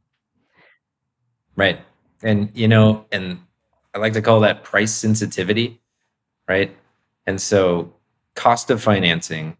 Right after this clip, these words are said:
hitting harder in the more affordable price ranges causes that price range to have a more sensitive pricing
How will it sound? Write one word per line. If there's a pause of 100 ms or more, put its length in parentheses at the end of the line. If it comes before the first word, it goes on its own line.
(500)
hitting (260)
harder (200)
in (100)
the
more
affordable
price
ranges
causes (580)
that
price
range
to
have
a
more
sensitive
pricing